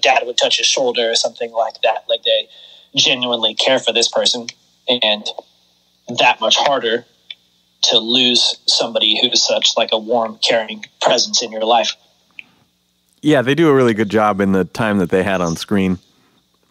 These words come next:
Speaker 1: Mm-hmm.
Speaker 2: Despite the, uh, child endangerment.
Speaker 1: <laughs>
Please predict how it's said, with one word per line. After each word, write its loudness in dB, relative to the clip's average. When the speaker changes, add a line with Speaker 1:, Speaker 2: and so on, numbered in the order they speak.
Speaker 1:
Mm-hmm. -8
Speaker 2:
Despite 0
the, 4
uh, 2
child 0
endangerment. 2
Speaker 1:
<laughs> -20